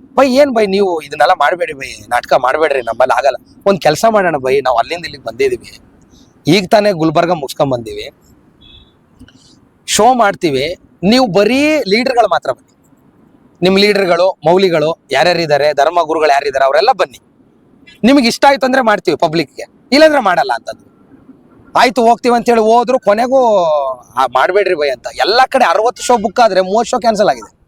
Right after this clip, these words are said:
ಮೂವತ್ತು ಶೋ ಮಾಡಿದ್ವಿ. ಮತ್ತೆ ಟೀಮ್ ಮ್ಯಾನೇಜರ್ ನಾನೇ.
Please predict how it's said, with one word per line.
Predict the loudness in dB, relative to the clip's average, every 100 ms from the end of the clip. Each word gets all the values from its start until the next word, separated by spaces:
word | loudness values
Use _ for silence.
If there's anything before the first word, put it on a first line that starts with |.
| _ _ -4
ಮೂವತ್ತು | 0 2 2
ಶೋ | 0
ಮಾಡಿದ್ವಿ. | 0 -2 -6 -12 -20 _ -20 _ _ _ -4
ಮತ್ತೆ | 0 0
ಟೀಮ್ | 2 0 2
ಮ್ಯಾನೇಜರ್ | 0 0 0
ನಾನೇ. | 0 -2